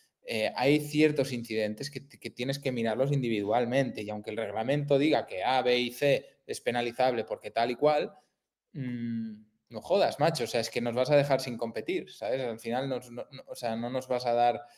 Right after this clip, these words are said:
eh, lo que la gente quiere ver, que la gente quiere ver eso, picardía,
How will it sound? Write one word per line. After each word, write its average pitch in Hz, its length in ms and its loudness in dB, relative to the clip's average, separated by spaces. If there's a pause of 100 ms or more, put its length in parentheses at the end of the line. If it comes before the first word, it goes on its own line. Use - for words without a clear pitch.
(380)
eh, 110 260 -2
lo 110 180 -4
que 110 60 -6
la 110 60 -2
gente 113 280 -6
quiere 101 220 -4
ver, 160 220 6
que 110 60 -4
la 107 80 -4
gente 120 220 -10
quiere 117 200 -4
ver 131 380 4 (180)
eso, - 360 -6
picardía, 117 640 -4